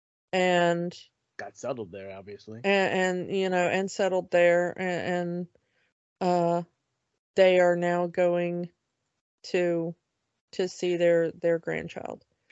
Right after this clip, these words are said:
Speaker 2: I like that the joke of, uh, of Jack Albertson trying, saying, "Hey, we can go see this." We can, basically marking all the touristy stuff in, in Israel, and Shelley Winters says,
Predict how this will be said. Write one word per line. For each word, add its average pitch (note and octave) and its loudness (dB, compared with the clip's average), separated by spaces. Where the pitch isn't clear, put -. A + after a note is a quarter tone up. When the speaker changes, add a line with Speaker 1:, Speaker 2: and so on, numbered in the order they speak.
Speaker 2:
I A#3+ 8
like F#4 4
that A#3+ 0
the E3 2
joke D3+ 6
of, C3 4
uh, A#2+ 2
of A2+ -6
Jack C3+ -2
Albertson C3 0
trying, D3 4
saying, C#3+ -2
"Hey, F#3+ 6
we E3 0
can E3+ -4
go D#3+ 2
see D3+ -4
this." F#3+ 4
We D3+ -4
can, D3+ -4
basically G3+ 8
marking E3 4
all D#3 6
the C#3+ 0
touristy D#3 -2
stuff D3 2
in, C#3+ -4
in C#3 -6
Israel, C#3 0
and B2+ -4
Shelley E3 4
Winters C#3+ -2
says, C#3 0